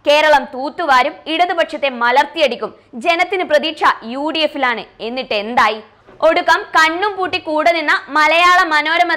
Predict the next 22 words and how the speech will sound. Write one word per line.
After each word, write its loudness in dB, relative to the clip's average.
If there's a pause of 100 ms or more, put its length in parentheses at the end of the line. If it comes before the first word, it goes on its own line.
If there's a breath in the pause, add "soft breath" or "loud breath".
തന്നെ -6
ആദ്യത്തെ 2
തിരഞ്ഞെടുപ്പ് -2
വിശകലനവും -4
പുറത്തുവിട്ടു. -4 (380 soft breath)
നല്ല 2
അന്തസ്സായി 2 (100)
യു -8
ഡി -2
എഫ് -6
കളത്തിലേ 0
ഇല്ല -4
എന്ന് -2 (100)
ഒരു 2
മടിയുമില്ലാതെ -2 (100)
പറഞ്ഞു 0
കളഞ്ഞു. -6 (380 soft breath)
"ഇതാണ് 2
മാതൃക, 2 (180)
മാതൃക" 2 (120)
എന്ന് -2
പറയുന്നത്. -4